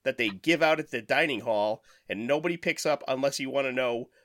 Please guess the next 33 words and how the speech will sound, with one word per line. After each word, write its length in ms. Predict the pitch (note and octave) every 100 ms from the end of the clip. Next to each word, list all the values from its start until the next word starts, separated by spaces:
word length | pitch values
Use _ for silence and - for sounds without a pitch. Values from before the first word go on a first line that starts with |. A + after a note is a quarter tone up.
| _
which 260 | B2 D3 -
dining 300 | C3+ B2+ B2
hall 260 | C3+ A#2+ A2
is 140 | G#2
serving 500 | - C3+ B2+ A2 G2
wings 400 | A#2+ C3 G2+ G2+
the 60 | G2
next 300 | F#2+ - -
day." 300 | F2+ E2+ F#2 - - - -
<laughs> 260 | - - - - - - - A#3+ - B3 - - - - _ - _ _ - -
So 100 | -
when 120 | A#3+
you 60 | A#3+
have 140 | - C4+
this 200 | A3 F3
newspaper, 800 | D3+ C#3 F#3+ A#3+ - E3+ D#3+ D#3+
the 120 | C#3
Daily 360 | C#3 C#3 D#3 C#3+
Campus, 460 | D3 C3+ - -
I'm 120 | D#3 -
like, 180 | -
"Come 240 | - D#3+ D#3
on, 300 | D3 C3+ A#2
man." 340 | G#2 G#2 - - _ _ - - - - -
That's 240 | - D3 -
so 200 | A#2+ A2
funny. 480 | - G#2 G2 F#2+ - _ - - - _ _ -
So 260 | G2 A2 -
I, 80 |
I 20 | C3
love 300 | C3+ C#3 B2+
the 100 | A#2+
little 520 | A#2+ A2+ G#2 F#2+